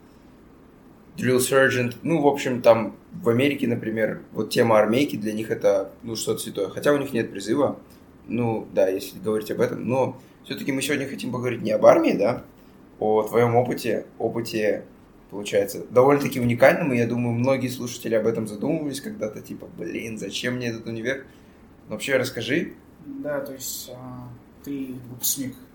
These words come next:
Speaker 2: а, ты выпускник ниш Ф М Н. А, то есть, а, объективно, это я так считаю, потому что не я там учусь,
Speaker 1: Мгм.
Speaker 2: но мне кажется, ниш, а, ну, вообще ниш, ну, в частности, наша школа, да, она может, ну, то есть,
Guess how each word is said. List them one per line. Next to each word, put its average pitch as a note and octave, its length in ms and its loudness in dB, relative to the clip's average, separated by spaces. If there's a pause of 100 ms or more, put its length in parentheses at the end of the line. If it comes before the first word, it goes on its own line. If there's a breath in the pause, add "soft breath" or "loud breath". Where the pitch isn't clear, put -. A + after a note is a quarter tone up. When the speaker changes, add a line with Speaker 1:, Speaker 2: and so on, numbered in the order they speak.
Speaker 2:
а, - 40 -18 (580)
ты D3 100 -8
выпускник C#3+ 400 -6
ниш C3+ 200 -4
Ф - 80 -10
М A#2 100 -4
Н. D3 240 -4 (760)
А, A2 340 -14 (100)
то B2 60 -12
есть, - 320 -6
а, A#2+ 360 -8
объективно, D3 720 -2 (180)
это C3 300 -8
я C#3+ 160 -4
так C#3+ 140 -8
считаю, C3 320 -8
потому C#3+ 180 -10
что - 160 -8
не C#3 140 -4
я G3 120 2
там E3+ 200 -2
учусь, - 300 -10 (180)
Speaker 1:
Мгм. G#2+ 120 -16
Speaker 2:
но A2+ 60 -4
мне E3 140 -2
кажется, D#3+ 260 -6
ниш, - 400 -6 (240)
а, A2 260 -16 (600)
ну, D3+ 80 -10
вообще D3 280 0
ниш, - 380 0 (180)
ну, - 80 -16
в - 60 -12
частности, B2 420 -4
наша A#2 240 -8
школа, G#2+ 300 -14
да, D3 160 -6 (600)
она B2+ 480 -6
может, C3 340 -8
ну, E3+ 140 -6
то F#3 80 0
есть, - 220 -4